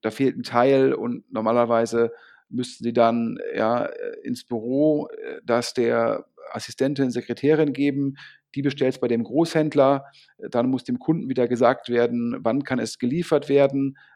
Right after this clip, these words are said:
wann kann man kommen, um es einzubauen und wenn dann der Handwerker direkt beim Kunden ist, in der Lage ist, es kurz ü-, über das Smartphone zu bestellen, bekommt potenziell von der App beziehungsweise dann von deren Anbieter eine Bestätigung, wann das geliefert werden kann,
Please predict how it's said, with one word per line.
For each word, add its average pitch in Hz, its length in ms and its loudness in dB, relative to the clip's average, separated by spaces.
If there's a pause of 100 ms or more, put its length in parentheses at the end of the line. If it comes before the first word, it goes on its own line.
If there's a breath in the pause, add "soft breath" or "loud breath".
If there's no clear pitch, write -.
(120)
wann 127 300 2
kann 123 180 -2
man 120 180 0
kommen, 131 260 0
um 117 120 -2
es 110 100 -8
einzubauen 127 800 2
und - 400 -4
wenn 131 200 0
dann 123 140 2
der 117 160 2
Handwerker 131 420 0
direkt 123 280 -2
beim 120 160 -2
Kunden - 340 -6
ist, 156 340 2 (360 loud breath)
in 127 80 -4
der 120 100 4
Lage 131 320 6
ist, 123 240 -2
es - 220 -12
kurz 160 420 2
ü-, - 280 -14
über 135 200 0
das 120 140 0
Smartphone 135 520 2
zu - 80 -18
bestellen, 143 520 4
bekommt 139 500 -2
potenziell 135 800 2 (440 loud breath)
von 135 320 0
der 127 180 4
App 139 200 2
beziehungsweise 127 580 -2
dann 123 220 2
von 123 240 -4
deren 123 500 2 (300)
Anbieter 143 480 2
eine 131 120 2
Bestätigung, 139 680 -2
wann 120 100 0
das 120 160 -4
geliefert 165 400 0
werden 135 240 2
kann, 131 340 -2